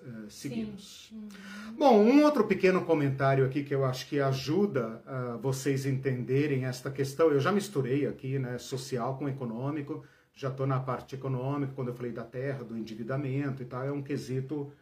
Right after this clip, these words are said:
Speaker 1: é, econômico,
Speaker 2: Ah,
Speaker 1: né?
Speaker 2: tá.
Speaker 1: Mas eu queria falar aqui pra vocês uma coisa importante, eu até já falei, mas quero repisar isso aqui,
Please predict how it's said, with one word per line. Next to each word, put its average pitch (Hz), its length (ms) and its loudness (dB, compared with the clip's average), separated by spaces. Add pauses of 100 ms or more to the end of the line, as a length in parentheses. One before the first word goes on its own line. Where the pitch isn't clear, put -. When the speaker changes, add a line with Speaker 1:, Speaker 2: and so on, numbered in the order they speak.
(260)
Speaker 1:
é, 139 300 -2
econômico, 127 640 -2
Speaker 2:
Ah, - 20 -8
Speaker 1:
né? 131 120 -6
Speaker 2:
tá. - 100 -10 (320)
Speaker 1:
Mas 233 220 4
eu 311 80 4
queria 285 240 6
falar 165 280 4
aqui 139 200 0
pra 139 100 2
vocês 139 540 2
uma 135 180 0
coisa 151 260 4
importante, 135 880 2
eu 127 160 2
até 190 220 0
já 269 140 0
falei, 147 340 0
mas 147 200 -2
quero 147 260 -2
repisar 127 720 -2
isso - 180 -8
aqui, 170 460 -6